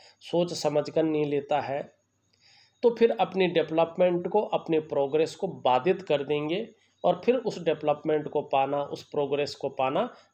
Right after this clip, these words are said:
मुश्किल हो जाएगा। दूसरी बात, ये पूरी तरह से जो है शनि पर्वत पे नहीं पहुंची है,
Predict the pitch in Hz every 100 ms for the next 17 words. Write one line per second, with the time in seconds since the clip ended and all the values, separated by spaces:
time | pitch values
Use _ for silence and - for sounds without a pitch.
0 | - 165 180 180 147 127 123 117 - -
1 | - _ _ _ _ - 160 208 151 139
2 | 120 - _ _ _ _ _ - 226 -
3 | 226 277 285 240 190 170 185 185 185 147
4 | 226 - _ _ _ _ - - 202 214
5 | 202 160 147 - 135 127 127 131 120 110
6 | - 127 -